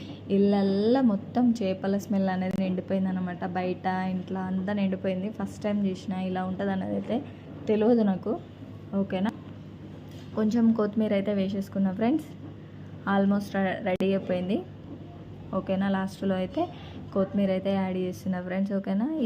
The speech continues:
వీడియో మీకు నచ్చినట్టయితే please do like, share and subscribe ఫ్రెండ్స్. ఓకేనా? ప్లీజ్ లైక్ అయితే వేయండి. కొత్త అయితే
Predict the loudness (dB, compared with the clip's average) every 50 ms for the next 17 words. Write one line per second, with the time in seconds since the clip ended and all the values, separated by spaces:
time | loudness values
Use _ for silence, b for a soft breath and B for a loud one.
0 | 4 4 4 4 4 4 6 4 4 2 2 0 -2 -2 -2 -2 -4 -2 -2 -2
1 | -2 -2 -4 -4 -2 -2 0 0 0 -2 -2 0 0 2 2 2 2 0 -2 -4
2 | -4 -2 0 0 0 0 0 -2 -2 -4 -6 -8 -6 -4 -2 -2 -2 -2 -2 -2
3 | -2 0 0 -2 -2 -2 0 0 0 0 -2 B B B B B B B 2 4
4 | 6 6 4 4 2 2 2 2 2 0 0 0 0 0 0 0 -2 -2 -2 -2
5 | -2 -4 -6 -8 -4 -2 0 2 2 2 2 2